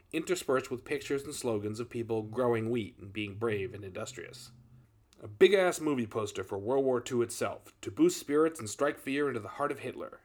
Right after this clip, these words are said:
and let him know we were on our way to kick his ass. Also reminding you to buy defense bonds and stamps now because someone needed to pay for all of that.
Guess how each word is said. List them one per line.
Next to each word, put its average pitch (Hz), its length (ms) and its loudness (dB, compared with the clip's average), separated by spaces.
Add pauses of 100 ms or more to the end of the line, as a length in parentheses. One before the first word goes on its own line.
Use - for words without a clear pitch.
and 107 80 -14
let 131 200 -4
him 135 120 -4
know 110 300 -2
we 110 160 -6
were 110 120 0
on 117 140 0
our 117 160 0
way 104 380 -2 (100)
to - 80 -10
kick 113 240 -6
his 95 160 -6
ass. - 540 -14 (1080)
Also 107 300 -2
reminding 113 420 4
you 113 120 4
to 127 60 2
buy 110 200 2
defense 107 320 -2
bonds 101 320 -4
and 104 100 -10
stamps 101 300 -6
now 135 220 2
because 113 340 -2
someone 107 320 -2
needed 101 200 -6
to 113 40 -12
pay 123 200 0
for 107 160 -4
all - 100 -6
of - 80 -14
that. - 220 -12